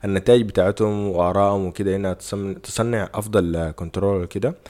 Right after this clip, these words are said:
بس برضو ما زلت شايف إنه الديزاين الجديد ديزاين شوية بايخ. طبعا هو نفس ال-، اللايوت ما تغير كتير، والله هما في حاجات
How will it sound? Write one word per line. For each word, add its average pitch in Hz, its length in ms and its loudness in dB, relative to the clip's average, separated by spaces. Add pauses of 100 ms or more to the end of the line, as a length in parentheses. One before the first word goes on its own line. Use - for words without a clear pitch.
(420)
بس 147 80 0
برضو 151 280 6
ما 123 120 2
زلت 123 220 0
شايف 117 300 0
إنه 120 120 -4
الديزاين 107 420 -2
الجديد 95 320 -2
ديزاين 95 280 0
شوية 95 220 0
بايخ. 95 340 -2
طبعا 107 280 -4
هو 127 200 2
نفس 156 300 0
ال-، 92 220 0
اللايوت 101 500 0
ما 104 80 -2
تغير 101 260 0
كتير، 101 320 -4
والله 85 220 0
هما 98 200 -2
في 104 140 -8
حاجات 107 280 -4